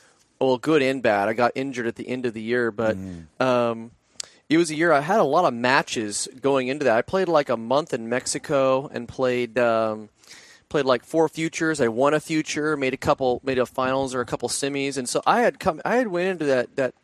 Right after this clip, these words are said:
Speaker 1: A T P event really being, you know, winning a lot of matches and really feeling confident about my game on the single side of it. And then I played a couple of challengers and, and, and I qualif-, won the c-, few rounds, won, qualified
Speaker 2: Mm.
Speaker 1: in a challenger, won three rounds, beat some good players. So I was really, when I went to Vietnam, I,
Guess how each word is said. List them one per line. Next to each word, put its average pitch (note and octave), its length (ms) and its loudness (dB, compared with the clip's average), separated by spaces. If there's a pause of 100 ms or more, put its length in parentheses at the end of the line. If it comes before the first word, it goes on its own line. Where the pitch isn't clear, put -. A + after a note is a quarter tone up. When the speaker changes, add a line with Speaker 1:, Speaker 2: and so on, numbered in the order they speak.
Speaker 1:
A C#3+ 140 -4
T C3+ 180 -6
P E3+ 200 -2
event C#3 280 -2 (580)
really F3+ 280 2
being, C#3 300 -4 (220)
you D#3+ 60 -4
know, A2+ 160 4
winning B2+ 560 -2
a C3+ 60 0
lot D#3 180 4
of C#3+ 80 0
matches C3+ 400 -2
and C3 80 -8
really G3 180 2
feeling E3+ 220 -2
confident D#3 480 0
about C3+ 220 2
my B2 160 0
game C#3 320 -2
on A2+ 80 -2
the G#2+ 80 -4
single D3+ 400 2
side G#2+ 340 2
of F#2 80 -4
it. F#2+ 240 -6 (480)
And C3 100 0
then C3+ 80 4
I C#3 60 4
played D#3 180 4
a D3+ 40 2
couple D#3 220 0
of C#3+ 80 2
challengers C#3+ 680 0
and, B2+ 160 -4
and, A#2+ 220 -2
and A#2+ 100 0
I A#2+ 60 -2
qualif-, C3 440 0
won C#3 240 0
the C3+ 100 -8
c-, D3+ 120 -8
few D3+ 260 -6
rounds, C3+ 440 0
won, C3+ 100 -4
qualified D3 460 2
Speaker 2:
Mm. - 20 -10
Speaker 1:
in C3+ 40 -8
a - 20 -8
challenger, C#3 520 -2
won C3 200 0
three C#3 160 -8
rounds, C3 260 -2
beat C3+ 140 -4
some C#3 140 -8
good B2+ 140 -2
players. C3 300 0
So F3+ 100 0
I G3 40 4
was F#3+ 160 0
really, B3 160 4
when E3+ 80 2
I D3+ 40 2
went D3+ 220 0
to D3 60 -6
Vietnam, C#3+ 580 2
I, A#2+ 160 2